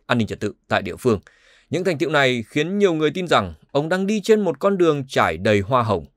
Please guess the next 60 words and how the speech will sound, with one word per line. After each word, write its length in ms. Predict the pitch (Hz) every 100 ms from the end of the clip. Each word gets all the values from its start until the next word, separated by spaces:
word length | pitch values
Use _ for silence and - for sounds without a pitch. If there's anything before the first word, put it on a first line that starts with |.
| _ _ _ _ _
Ngày 200 | - 139
hai 260 | 143 170 180
mươi 180 | 180 180
tư 240 | - 202
tháng 140 | 185 190
mười 100 | 127
hai 240 | 127 120
năm 120 | 117
hai 120 | 120
nghìn 200 | 110 87
không 180 | 76 104
trăm 160 | 104 98
hai 120 | 104
mươi 100 | 98
hai, 240 | 101 87 - _ _ _
tại 100 | 175
hội 160 | 180 185
nghị 180 | 180
tổng 260 | 156 151 117
kết 280 | - 208 208
công 180 | 190 107
tác 200 | 208 196
năm 140 | 170
hai 120 | 170
nghìn 180 | 143 110
không 200 | 131 127
trăm 160 | 135 127
hai 140 | 127
mươi 120 | 127
hai, 320 | 120 123 107 -
triển 220 | - 95
khai 200 | 82 113
công 240 | 110 123 117
tác 220 | 160 170
và 100 | 95
phát 180 | - 143
động 200 | 123 95
phong 220 | 117 110
trào 220 | 107 87
thi 140 | -
đua 240 | 120 117 110
vì 160 | 104
an 120 | 127 160
ninh 120 | 151
Tổ 160 | 98 80
quốc 260 | 175 196
năm 140 | 143 123
hai 120 | 127
nghìn 200 | 107 80
không 200 | - 101
trăm 180 | 107 101
hai 140 | 104
mươi 120 | 101
ba 220 | 101 101 92 _ _ _ _
của 200 | 147 117
Công 200 | - 180
an 120 | 170
tỉnh 120 | 131
Quảng 160 | 107 92
Ninh, 160 | 131